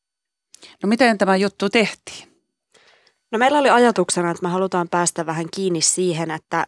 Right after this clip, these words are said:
Speaker 2: että mitä nämä ISISiin liittyneet on tehnyt ennen lähtöään. Ja tätä me selvitettiin katsomalla näitä tiedettyjen isis-taistelijoiden yritysyhteyksiä täällä Suomessa. Eli katsottiin vähän, että, että minkälaista yritystoimintaa sieltä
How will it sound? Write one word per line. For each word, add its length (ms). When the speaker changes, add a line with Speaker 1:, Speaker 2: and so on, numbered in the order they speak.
Speaker 2:
että 140
mitä 240
nämä 220
ISISiin 540
liittyneet 540
on 160
tehnyt 420
ennen 300
lähtöään. 540
Ja 80
tätä 260
me 80
selvitettiin 840
katsomalla 600
näitä 360
tiedettyjen 800
isis-taistelijoiden 1040
yritysyhteyksiä 1000
täällä 200
Suomessa. 520
Eli 100
katsottiin 480
vähän, 280
että, 380
että 120
minkälaista 480
yritystoimintaa 880
sieltä 240